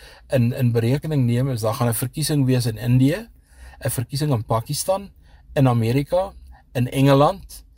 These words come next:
ehm, sekere verkiesings in Oostenryk, Duitsland, die Europese Parlement, en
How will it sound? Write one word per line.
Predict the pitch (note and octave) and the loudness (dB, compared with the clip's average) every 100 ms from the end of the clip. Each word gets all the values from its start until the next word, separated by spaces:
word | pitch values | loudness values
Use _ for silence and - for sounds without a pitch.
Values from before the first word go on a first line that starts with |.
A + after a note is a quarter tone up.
| - - | -20 -14
ehm, | - A#2 G#2+ A2 | -4 -4 -4 -8
sekere | - - E3 E3 | -8 -4 0 0
verkiesings | C#3 C#3 C#3+ D#3 C#3 | 0 -4 -4 -2 -2
in | B2 A2+ | -2 -2
Oostenryk, | D3 - D#3+ D3+ D3 - | -4 -4 -2 0 -2 -2
Duitsland, | A2+ C3+ - F3 E3+ _ - - - - | -2 -2 -4 -4 -6 _ -20 -20 -12 -6
die | A#2+ | 0
Europese | C3+ C3 E3 D#3 | 2 4 2 2
Parlement, | D3 B2 A2 G#2 A#2+ D#3+ E3 - - - - - | 0 0 0 0 0 0 -4 -12 -20 -20 -20 -4
en | D3 | -2